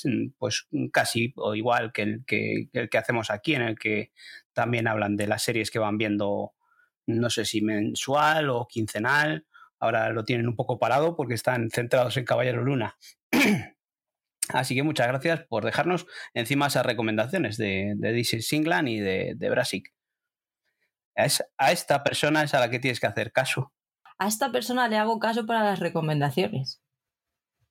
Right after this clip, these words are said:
Speaker 1: Pero
Speaker 2: Pero
Speaker 1: para
Speaker 2: yo necesito ver basura audiovisual también.
Speaker 1: Sí, ¿sabes lo malo de esto? Que me estoy animando yo a ver castañas. ¿Ves?
Speaker 2: Eh,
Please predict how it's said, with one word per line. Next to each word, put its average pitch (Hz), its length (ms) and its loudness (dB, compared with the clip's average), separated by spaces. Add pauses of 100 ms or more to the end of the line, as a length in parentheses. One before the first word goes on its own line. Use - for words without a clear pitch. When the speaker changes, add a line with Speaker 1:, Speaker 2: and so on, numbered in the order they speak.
(1300)
Speaker 1:
Pero - 120 -20
Speaker 2:
Pero 180 160 2
Speaker 1:
para 185 120 6
Speaker 2:
yo 208 80 6
necesito 226 460 0
ver 220 160 2
basura 170 1000 2
audiovisual 160 600 0
también. 170 400 2 (840)
Speaker 1:
Sí, 170 200 0
¿sabes 202 320 2
lo 208 100 2
malo 196 220 2
de 196 80 2
esto? 165 280 -2 (340)
Que - 100 -2
me 123 100 2
estoy 165 220 0
animando 147 480 2
yo 120 200 2
a 120 100 0
ver 123 380 -2
castañas. - 640 -2 (720)
¿Ves? 143 180 0
Speaker 2:
Eh, 233 40 0